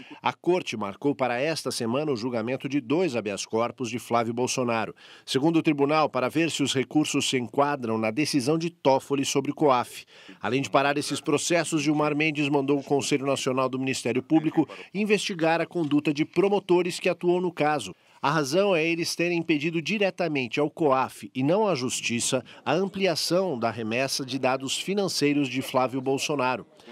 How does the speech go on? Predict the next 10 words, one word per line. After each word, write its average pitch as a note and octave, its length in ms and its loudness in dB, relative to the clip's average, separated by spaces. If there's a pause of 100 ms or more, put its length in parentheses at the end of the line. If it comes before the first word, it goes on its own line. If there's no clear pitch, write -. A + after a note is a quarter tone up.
(240)
Para C3 160 0
Gilmar D3 300 2
Mendes, C#3+ 360 -2
isso C3+ 220 -2
configura C3+ 520 0
quebra D3+ 380 -2
ilegal D3+ 540 0
de D#3+ 120 -4
sigilo B2+ 420 -2
bancário. A#2+ 540 -2